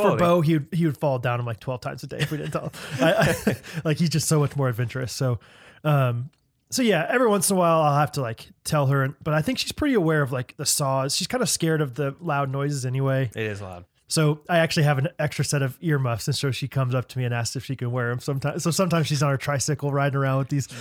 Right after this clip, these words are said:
Speaker 1: Massive.
Speaker 2: huge earmuffs. <laughs> Um, <clears throat> but anyway,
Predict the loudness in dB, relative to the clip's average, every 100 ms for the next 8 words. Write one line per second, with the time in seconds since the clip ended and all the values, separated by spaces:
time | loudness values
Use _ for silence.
0 | -2 0 2 4 4 6 4 4 4 4
1 | 4 4 2 -2 -12 _ -18 -18 -4 2
2 | 2 2 0 -4 -2 0 0 -2 -6 -2
3 | 2 2 2 0